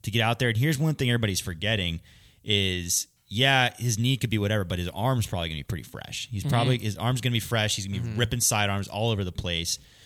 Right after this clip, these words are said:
Speaker 1: Um, I, I, I, hard to bet against Ricky. Second, I'm gonna take Simon. Tough not to take him to win. He, he almost won two years ago, if you remember. He kinda came down to the last hole. Um,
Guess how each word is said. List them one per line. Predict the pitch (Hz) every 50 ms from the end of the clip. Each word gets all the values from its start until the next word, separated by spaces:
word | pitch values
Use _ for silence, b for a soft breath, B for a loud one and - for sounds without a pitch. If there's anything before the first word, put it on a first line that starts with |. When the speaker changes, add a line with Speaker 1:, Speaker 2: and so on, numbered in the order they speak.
| B B B B
Speaker 1:
Um, | - 90 87 87 87 85 85 82 82 78 - _ _ _ - - - -
I, | - 104 120
I, | 101 - 101 107 110 - 92 87 - - - -
I, | 113
hard | 120 139 139
to | 120
bet | 107 92
against | 87 71 62 - -
Ricky. | 71 - - - - _ _ - - 110 - -
Second, | - - - 139 147 143 160 160 160 139 - _ _ -
I'm | - 101 110
gonna | 107 117 110
take | 104 - 113 98 -
Simon. | - - 107 95 95 104 113 123 127 143 151 143 - b b b b b b b b b
Tough | - - 165 175 196 170 190
not | 185 175 180
to | 156
take | 170 175 160
him | 151 160
to | 160
win. | 139 135 139 147 151
He, | 143 143 131
he | 131 95 101 123 123 123
almost | 127 156 175 175 147 110
won | 113 117 123 131 135 135
two | - - 135
years | 127 113 107 107 113 113 117
ago, | 127 117 131 127 135 139 139
if | 127 -
you | 113 107
remember. | 107 104 104 104 104 110 110 113 113
He | 104
kinda | - 117 110 107
came | 98 - 107 98
down | 95 98 98 98
to | 98
the | 87 85
last | 87 90 95 98 - - -
hole. | 95 87 92 104 113 123 - B B B B B B B B B B B
Um, | 90 92 90 87 85 80 80 80 78 73 -